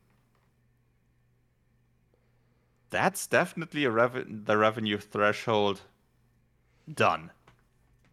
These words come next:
That's completely overshot, so if you have that, yeah.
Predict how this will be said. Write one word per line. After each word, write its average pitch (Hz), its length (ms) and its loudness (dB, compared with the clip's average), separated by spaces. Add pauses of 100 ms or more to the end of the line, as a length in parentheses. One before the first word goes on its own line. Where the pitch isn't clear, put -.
(180)
That's - 320 2
completely 110 640 -4
overshot, 101 640 2
so 92 320 0 (1500)
if 247 200 -4
you 233 100 2
have 175 240 4
that, 110 400 4 (1600)
yeah. 254 180 2